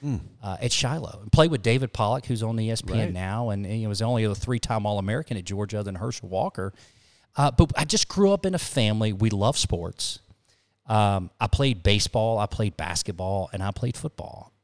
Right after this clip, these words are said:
Speaker 2: And you asked me what, you know, what was your favorite one? It was whatever sport I was in at the time.
Speaker 1: Okay.
Speaker 2: So when I was playing baseball, I loved it. That's all I wanted to do. And it was basketball season. That's the only thing I could think about. And,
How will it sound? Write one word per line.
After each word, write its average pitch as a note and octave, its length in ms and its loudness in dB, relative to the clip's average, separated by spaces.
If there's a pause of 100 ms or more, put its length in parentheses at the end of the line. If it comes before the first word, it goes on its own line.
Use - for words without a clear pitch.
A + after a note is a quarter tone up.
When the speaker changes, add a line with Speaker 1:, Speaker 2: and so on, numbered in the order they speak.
(120)
Speaker 2:
And G2+ 400 -2
you A#2 340 2
asked C3 220 4
me B2 80 4
what, A2 200 0 (180)
you A2 100 -2
know, G#2 60 2
what B2 140 2
was A2 120 2
your A2 80 -2
favorite G#2+ 280 2
one? C3 200 0
It G#2+ 40 0
was G2 100 -4
whatever B2 220 2
sport A#2+ 340 2
I F#2 80 2
was F2+ 140 -2
in G#2 100 2
at F2+ 60 -6
the - 80 -18
time. G2+ 380 -10
Speaker 1:
Okay. A#2 260 -8 (220)
Speaker 2:
So C#3 100 8
when C3+ 80 12
I - 20 12
was C#3+ 80 8
playing C#3 240 6
baseball, B2 480 6
I - 20 -2
loved A2 300 6
it. A#2 80 4
That's A#2 160 2
all A2+ 180 6
I G#2 40 -4
wanted F#2+ 260 0
to G2 60 -4
do. C#3+ 120 0
And F3 60 -2
it D3 40 -2
was G#2+ 100 -4
basketball G#2 480 -4
season. B2+ 360 -4
That's A#2+ 120 -6
the C3 80 -10
only A2+ 100 -6
thing A#2 160 -4
I G2 80 -4
could - 160 -14
think G#2+ 140 -6
about. B2+ 400 -4
And, G#2 160 -4